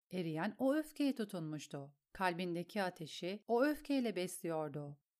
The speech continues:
Öfke gözyaşından iyiydi, kederden iyiydi, suçluluk duygusundan iyiydi.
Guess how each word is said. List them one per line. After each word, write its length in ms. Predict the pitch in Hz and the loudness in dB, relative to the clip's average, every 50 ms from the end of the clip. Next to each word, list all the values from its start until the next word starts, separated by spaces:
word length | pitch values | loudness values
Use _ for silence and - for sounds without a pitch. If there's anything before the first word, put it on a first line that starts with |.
| _ | _
Öfke 460 | 196 185 175 - - - 180 170 185 | -2 -2 -2 -2 -4 -2 -2 -2 -2
gözyaşından 880 | 196 165 185 196 202 185 165 165 160 - - 156 139 135 131 143 165 185 | 0 0 0 2 2 2 0 -2 -4 -4 -6 -6 -4 -4 -4 -2 -4 -4
iyiydi, 680 | - 214 220 220 233 233 226 214 - 170 151 147 139 - _ _ _ | -2 -2 -2 0 0 0 0 0 -2 -2 -2 -4 -6 -10 _ _ _
kederden 600 | - - 190 160 160 147 139 131 151 165 185 196 - | -6 -4 -2 -2 -2 -2 -2 -2 0 0 0 -2 -2
iyiydi, 640 | 202 202 202 208 220 220 214 214 - 151 147 139 139 _ _ _ _ | -2 0 0 0 0 -2 -2 -4 -4 -6 -6 -8 -10 _ _ _ _
suçluluk 560 | - - 185 170 - - 156 160 208 226 - | -8 -8 -6 -6 -4 -4 -2 -2 -2 -2 0
duygusundan 720 | - 269 262 254 254 240 - - 247 233 233 233 233 233 - | 2 2 2 2 0 -2 0 2 2 4 4 2 2 2 0
iyiydi. 640 | 214 208 208 208 202 190 - - 143 139 139 143 | 0 0 0 0 -2 -2 -4 -6 -8 -8 -10 -12